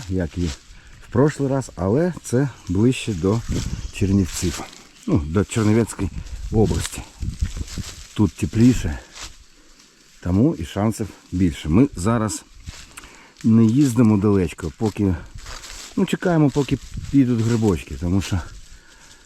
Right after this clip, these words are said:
їхати на Буковину, а якщо нема ще там, і всі кажуть в коментарях, що так воно і є, що поки не пішли. Дні теплі вже. І, до речі,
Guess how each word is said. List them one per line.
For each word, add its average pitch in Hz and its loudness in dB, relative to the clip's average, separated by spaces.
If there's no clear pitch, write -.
їхати 107 2
на 104 2
Буковину, 110 2
а 107 -2
якщо 113 2
нема 87 4
ще 80 -8
там, 78 -8
і 92 -6
всі 120 0
кажуть 110 0
в - -20
коментарях, 87 -2
що - -14
так 98 0
воно 92 4
і 90 4
є, 85 0
що - -10
поки 120 -2
не 90 0
пішли. 85 -6
Дні 90 4
теплі 117 2
вже. 80 -4
І, 113 6
до 123 6
речі, 170 2